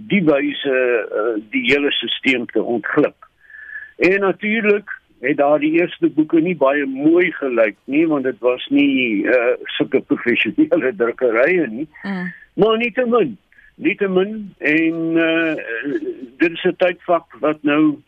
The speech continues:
Speaker 1: aan die verbygaan is.
Speaker 2: Maar nie baie maklik om die stelsel te ontglip, soos wat jy nou sê nie, John.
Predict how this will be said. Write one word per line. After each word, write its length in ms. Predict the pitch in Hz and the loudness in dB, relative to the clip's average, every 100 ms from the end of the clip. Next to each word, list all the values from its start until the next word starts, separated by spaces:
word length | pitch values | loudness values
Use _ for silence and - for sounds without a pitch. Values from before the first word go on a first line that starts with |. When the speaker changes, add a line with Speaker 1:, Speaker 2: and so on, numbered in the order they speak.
| _ | _
Speaker 1:
aan 140 | - 147 | -2 -2
die 120 | 139 | 0
verbygaan 680 | 165 165 180 175 139 98 90 | 0 0 0 -2 -2 -4 -8
is. 220 | - - _ _ _ _ _ _ _ _ _ _ _ _ _ _ _ _ _ - 196 - - | -12 -12 _ _ _ _ _ _ _ _ _ _ _ _ _ _ _ _ _ -20 -20 -20 -8
Speaker 2:
Maar 160 | 185 220 | -2 0
nie 100 | 254 | 0
baie 240 | 220 214 202 | 2 0 0
maklik 560 | 190 190 - 233 - | -2 -2 -4 -6 -4
om 180 | 208 202 | -2 0
die 100 | 190 | 0
stelsel 560 | - - 202 208 208 185 | -2 -2 0 0 -4 -2
te 120 | 226 | -2
ontglip, 540 | 180 - - 220 185 | -4 -6 -4 -4 -4
soos 260 | - 196 165 | -6 -8 -4
wat 200 | 190 165 | -4 -4
jy 120 | 185 | -2
nou 200 | 180 175 | -2 -2
sê 360 | 175 - 226 214 | -4 -2 0 0
nie, 180 | 196 156 | -2 -2
John. 360 | 180 170 175 | -2 -2 -4